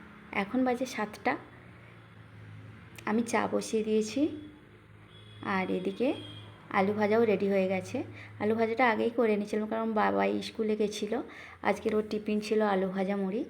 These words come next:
তাই জন্য আলু ভাজাটা আগে করে নিয়েছি। আলু ভাজার মধ্যে দিয়েছি পেঁয়াজ, কাঁচা লঙ্কা, কালো জিরে।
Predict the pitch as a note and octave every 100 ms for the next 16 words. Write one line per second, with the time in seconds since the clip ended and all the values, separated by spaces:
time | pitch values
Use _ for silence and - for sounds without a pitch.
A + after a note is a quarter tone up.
0 | - - - - G3+ F#3+ G3 G3 G#3+ G3
1 | G3+ G3 G3 A3 G3 G3 F#3+ G3 F#3 F#3
2 | F#3 F#3 A#3+ B3 B3 B3 A#3+ A3+ A#3 G#3+
3 | G#3 A#3 A3+ G#3+ G#3 G#3+ G#3+ G#3 G3+ F#3
4 | F#3 G#3 G#3+ F#3+ F#3 F#3+ F#3 A3+